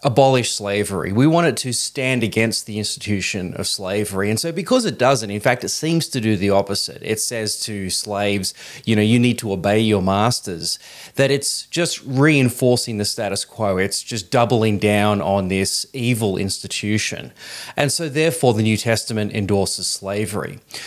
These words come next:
But I want to suggest that just because it doesn't deal with slavery the way that we want it to or the way that we think it should, that it's not in fact doing that. And so to do that, we need to really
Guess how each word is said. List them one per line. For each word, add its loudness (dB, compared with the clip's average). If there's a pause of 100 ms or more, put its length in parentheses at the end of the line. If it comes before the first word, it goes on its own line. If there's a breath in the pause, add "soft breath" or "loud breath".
(160 loud breath)
But 4
I 6
want 6
to 4
suggest -2
that -6
just -2
because -2
it -4
doesn't 2 (340 loud breath)
deal 4
with 4
slavery 0
the 4
way 4
that 2 (140)
we 2
want 2
it 0
to 0
or 4
the 2
way 2
that -2
we -4
think 0
it -2
should, 2 (300 loud breath)
that 2
it's -2
not 0
in 2
fact 0
doing 2
that. -6
And 2
so -4 (500 loud breath)
to -4
do -2
that, 4
we 4
need 4
to -2
really 0